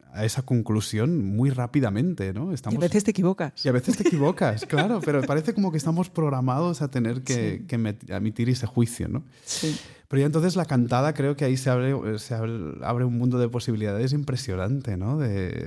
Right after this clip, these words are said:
Speaker 1: de, de factores que juegan, ¿no? Añadir complicación al asunto, ¿no?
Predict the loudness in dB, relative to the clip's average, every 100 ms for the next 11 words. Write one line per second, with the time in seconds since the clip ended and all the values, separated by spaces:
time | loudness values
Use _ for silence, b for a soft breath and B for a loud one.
0 | -8 -8 -4 -2 -2 -2 2 0 0 -4
1 | 2 4 6 4 4 2 2 2 2 4
2 | 4 4 2 0 B -6 -6 -6 -8 B
3 | B -2 0 0 0 0 0 0 2 0
4 | 2 0 0 0 0 -2 -4